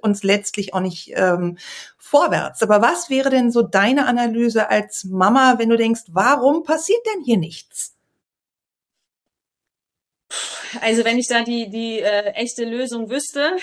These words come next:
Speaker 2: <laughs> ähm, als, sagen wir mal so, als Mama würde ich mir wünschen, dass,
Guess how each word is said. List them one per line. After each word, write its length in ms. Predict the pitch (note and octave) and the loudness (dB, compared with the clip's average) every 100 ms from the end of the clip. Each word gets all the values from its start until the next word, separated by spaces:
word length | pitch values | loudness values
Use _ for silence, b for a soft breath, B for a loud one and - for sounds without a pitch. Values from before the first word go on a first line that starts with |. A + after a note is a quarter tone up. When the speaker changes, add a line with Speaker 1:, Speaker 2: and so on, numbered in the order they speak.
| D4 | -2
Speaker 2:
<laughs> 640 | D4 D4 E4 - - - - | -2 -2 -4 -6 -20 -14 -4
ähm, 440 | G3+ A3+ A3+ A3+ B B B _ _ _ - - | 0 0 0 -6 B B B _ _ _ -14 -4
als, 180 | A#3 - - | -2 -4 -8
sagen 280 | G3 G#3 A3 | -2 0 0
wir 60 | |
mal 120 | G3+ | -4
so, 100 | E3 - | -6 -10
als 220 | - - | -12 -8
Mama 500 | G#3+ B3+ D4 D4 C#4 | -4 0 0 0 -2
würde 260 | A3 A3 A3 | -4 -4 -4
ich 180 | A3+ A#3 | -6 -10
mir 200 | G#3+ G3 | -10 -6
wünschen, 520 | A3+ A#3 G#3+ G#3 G3 | -6 -4 -6 -12 -18
dass, 500 | - F#3 F#3+ - - | -6 -4 -4 -6 -8